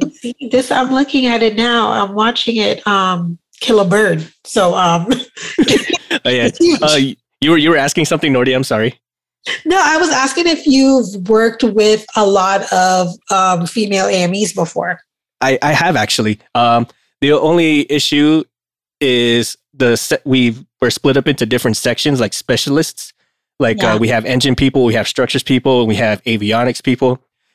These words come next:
Speaker 2: And majority of the women that I've worked with, they've mostly been, uh, avionics technicians. Uh, rarely ever have they worked on the powertrains or the engines as,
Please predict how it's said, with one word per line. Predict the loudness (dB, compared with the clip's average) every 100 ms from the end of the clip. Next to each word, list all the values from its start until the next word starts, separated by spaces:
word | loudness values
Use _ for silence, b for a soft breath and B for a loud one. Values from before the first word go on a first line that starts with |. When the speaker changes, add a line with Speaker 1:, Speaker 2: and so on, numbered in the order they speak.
| -6
Speaker 2:
And | -2 2
majority | 2 2 2 2
of | 0
the | 0
women | 2 2 2
that | 0
I've | 0 0 0
worked | -2 0 0
with, | 0 0
they've | 0 0 0
mostly | 0 0 2 0
been, | 2 2 0 -2 _ -6
uh, | -2 -2
avionics | -2 -2 0 -2 -4 -8 -12
technicians. | -8 -6 -4 -4 -6 -10 _ _ _ _ _ -2
Uh, | 0 0
rarely | 2 2 2
ever | 2 0
have | 0 -2
they | -2 -2
worked | 0 -2 0
on | -2 -2
the |
powertrains | -2 -2 -2 -2 -2 -2 0 0
or | -2
the | -2 -2 -2 0
engines | 0 2 0 0
as, | -2 -4